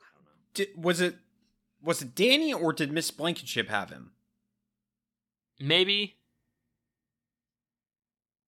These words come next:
Speaker 2: Did, did I miss that? Was there a point where they handed it off to him?
Speaker 1: Well, I, I can't remember if there's a turn when they go back to, uh, the boarding house when the cult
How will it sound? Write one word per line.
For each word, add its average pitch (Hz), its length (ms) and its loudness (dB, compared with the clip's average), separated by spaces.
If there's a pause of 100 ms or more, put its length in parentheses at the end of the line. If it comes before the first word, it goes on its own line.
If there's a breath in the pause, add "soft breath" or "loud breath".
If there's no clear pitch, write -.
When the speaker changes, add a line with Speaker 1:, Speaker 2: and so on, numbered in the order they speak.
(380)
Speaker 2:
Did, 156 300 2
did 175 100 8
I 160 60 10
miss 160 160 2
that? 160 160 6
Was 147 100 2
there 147 100 2
a 135 40 0
point 147 200 -2
where 143 100 -2
they 131 100 0
handed 127 340 -4
it 131 40 -6
off 131 220 -4
to 127 80 -18
him? 127 120 -16 (360)
Speaker 1:
Well, 196 120 6
I, 226 220 4
I 233 40 10
can't 226 240 -2
remember 190 320 4
if - 120 -2
there's 147 200 2
a 127 60 -8
turn 160 520 2
when 139 160 0
they 127 100 2
go 120 220 0
back 113 540 0
to, 120 500 -6
uh, 113 380 -2 (240)
the 131 120 -2
boarding 127 440 -2
house 110 520 -6
when 135 280 -2
the 117 60 -6
cult 127 400 -4